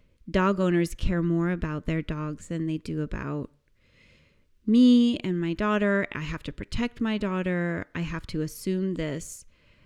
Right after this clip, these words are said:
kind of armor, and believing all the thoughts around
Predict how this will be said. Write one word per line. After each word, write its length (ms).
kind 280
of 240
armor, 800
and 540
believing 600
all 340
the 140
thoughts 680
around 720